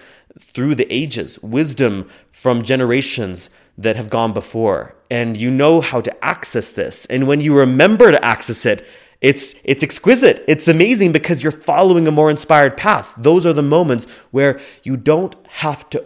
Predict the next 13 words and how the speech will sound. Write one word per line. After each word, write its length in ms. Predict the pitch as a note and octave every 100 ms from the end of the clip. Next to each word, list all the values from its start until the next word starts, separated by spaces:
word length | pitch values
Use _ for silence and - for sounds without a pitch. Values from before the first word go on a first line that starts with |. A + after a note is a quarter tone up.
| -
overthink 600 | C#3 B2+ A#2+ - C#3 C3+
things. 420 | - F#2+ D2 - _ _ _
You 100 | B2+
don't 200 | C3+ -
have 260 | C#3+ C3+
to 80 | C3
go 180 | A#2 C#3+
through 140 | C3
so 280 | A2+ - D#3
many 200 | C#3+ C3
logical 480 | A2+ A#2 C3 A#2+ A2+
processes. 680 | - C3 C3 A2+ - F2+ G2
You 220 | A2